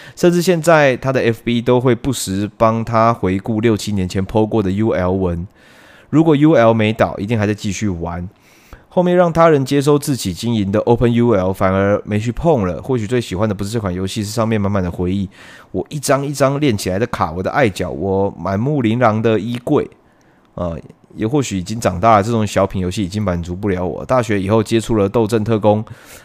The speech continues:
根本开启了我 online game 的新世界大门，这又是另外一段很长的故事了。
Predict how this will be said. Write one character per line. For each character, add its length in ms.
根 280
本 280
开 240
启 160
了 140
我 200
online 300
game 220
的 100
新 180
世 140
界 80
大 240
门， 300
这 80
又 80
是 100
另 160
外 140
一 20
段 140
很 100
长 140
的 60
故 140
事 200
了。 240